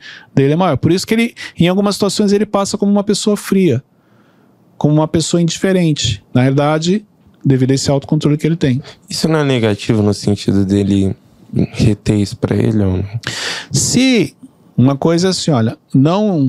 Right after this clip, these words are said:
Speaker 1: não coloquei pra fora aqui, mas vou colocar depois, não é negativo. Se ele só retém e não externa isso em nenhum momento, sim, em algum momento a conta vai chegar,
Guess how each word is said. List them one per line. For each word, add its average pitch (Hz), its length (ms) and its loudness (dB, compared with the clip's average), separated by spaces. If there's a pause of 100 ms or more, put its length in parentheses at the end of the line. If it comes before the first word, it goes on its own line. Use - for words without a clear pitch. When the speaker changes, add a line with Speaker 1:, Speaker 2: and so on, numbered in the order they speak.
(180)
Speaker 1:
não 156 200 2
coloquei 175 300 0
pra 151 160 -2
fora 143 240 0
aqui, 170 180 -2
mas 180 160 2
vou 185 80 2
colocar 185 300 -2
depois, 151 500 -2
não 127 160 2
é 139 60 2
negativo. 139 580 0 (420)
Se - 220 -2
ele 143 220 2
só 165 580 -2
retém 131 580 0 (460)
e 131 80 4
não 147 240 2
externa 139 460 0
isso 131 140 -2
em 135 100 2
nenhum 127 80 2
momento, 143 440 0
sim, 120 380 0 (100)
em 120 80 2
algum 123 220 2
momento 135 400 2
a 151 40 2
conta 143 260 0
vai 135 100 0
chegar, 131 480 0